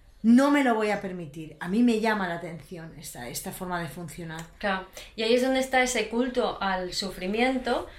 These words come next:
Speaker 2: como algo cultural, valga la redundancia,
Speaker 1: Claro.
Speaker 2: ¿no? Que, que siquiera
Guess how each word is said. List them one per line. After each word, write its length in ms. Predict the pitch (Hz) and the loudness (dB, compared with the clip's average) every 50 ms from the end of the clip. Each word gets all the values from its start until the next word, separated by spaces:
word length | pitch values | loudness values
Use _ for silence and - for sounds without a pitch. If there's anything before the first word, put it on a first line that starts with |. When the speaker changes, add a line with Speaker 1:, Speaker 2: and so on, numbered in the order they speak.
| - - - | -18 -16 -10
Speaker 2:
como 240 | - 196 208 208 208 | -6 -4 -2 2 2
algo 540 | 214 220 220 240 233 233 220 208 196 202 - - - - - - - - - - - | 2 4 4 4 4 4 4 2 0 -2 -6 -12 -18 -20 -20 -20 -20 -20 -20 -8 0
cultural, 560 | - 247 233 - - 214 208 214 233 240 247 | 2 4 4 4 4 4 4 6 6 4 4
valga 280 | 214 220 208 202 208 208 | 4 4 2 4 4 2
la 160 | 208 208 202 202 | 2 2 2 0
redundancia, 640 | 208 208 202 202 208 214 240 214 220 220 247 233 220 | -2 -2 -2 0 2 2 2 2 2 0 0 0 0
Speaker 1:
Claro. 180 | 220 226 262 320 | 0 0 -2 -2
Speaker 2:
¿no? 40 | 311 | -2
Que, 300 | - 226 202 180 - - | 0 0 0 0 -2 -6
que 420 | - 202 196 190 185 185 180 - - - - - - | -6 -4 -2 0 0 -2 -4 -4 -12 -18 -16 -10 -4
siquiera 640 | - - 233 226 - 220 233 233 277 311 320 320 | -2 0 0 0 2 4 4 6 6 6 4 2